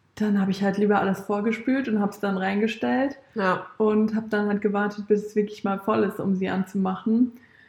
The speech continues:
Speaker 1: Und auch Wäsche, also was wir
Speaker 2: Wie
Speaker 1: an
Speaker 2: viel
Speaker 1: Wäsche
Speaker 2: Wäsche?
Speaker 1: haben. Wahnsinn, ich hab mir schon überlegt, was eigentlich passiert, wenn man noch ein Kind bekommt oder so.
Speaker 2: <laughs> Dann bist du nur noch am Waschen.
Speaker 1: Also ich glaub, dann brauch ich drei Maschinen gefühlt und
Speaker 2: Ja.
Speaker 1: fünf Trockner, so, keine
Speaker 2: Ja.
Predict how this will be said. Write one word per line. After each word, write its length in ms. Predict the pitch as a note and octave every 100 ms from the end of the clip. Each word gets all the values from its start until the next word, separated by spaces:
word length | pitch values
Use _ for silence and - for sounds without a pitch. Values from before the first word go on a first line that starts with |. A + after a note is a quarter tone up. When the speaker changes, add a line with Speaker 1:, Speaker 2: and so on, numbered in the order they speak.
| _ _ _ _ _
Speaker 1:
Und 420 | - G3+ G3 F#3+ -
auch 180 | F#3 - -
Wäsche, 580 | G#3 A3 - F#3 F3+ -
also 320 | F#3+ F3+ F#3
was 260 | G3 F#3 -
wir 140 | G#3+
Speaker 2:
Wie 60 | A3+
Speaker 1:
an 60 | G3+
Speaker 2:
viel 80 | F#3
Speaker 1:
Wäsche 380 | A3+ G4+ C4 C#4
Speaker 2:
Wäsche? 140 | A#3+
Speaker 1:
haben. 440 | A3+ A#3+ A3 A3 B4+ - -
Wahnsinn, 560 | G3+ A#3 F#4+ G#4+ D4+ A#3+
ich 140 | A#3
hab 160 | A#3 A#3
mir 100 | A3+
schon 200 | A#3+ A3+
überlegt, 440 | G#3+ G#3 A3 -
was 200 | G#3 G#3+
eigentlich 320 | - G3+ G3+
passiert, 360 | G#3+ G#3 G#3+ G#3
wenn 120 | G3
man 160 | F#3 F3+
noch 160 | F#3
ein 80 | F#3
Kind 340 | - A3+ G#4
bekommt 360 | - A3 G3 F#3+ B4
oder 220 | G3 G3
so. 200 | F#3+ G3+
Speaker 2:
<laughs> 60 | A3+
Dann 100 | -
bist 180 | G#3 G3+
du 60 |
nur 140 | F#3+ A3
noch 120 | -
am 160 | E3
Waschen. 340 | E3+ G3+ A3+ A#3
Speaker 1:
Also 120 | G#3
ich 140 | G#3 -
glaub, 220 | G#3 -
dann 160 | G3+
brauch 180 | F#3+ G3
ich 80 | G#3 -
drei 240 | G3 G3+
Maschinen 560 | E4 F#3+ G3+ - G#3+ G#3+
gefühlt 440 | G#3 G3+ A3+ B3 G#3+
und 80 |
Speaker 2:
Ja. 60 | G#3
Speaker 1:
fünf 320 | F#3+ A3+ A3
Trockner, 560 | - - A3+ - A3+ A#3+
so, 180 | G#3 A3
keine 300 | A#3+ C4
Speaker 2:
Ja. 100 | B3+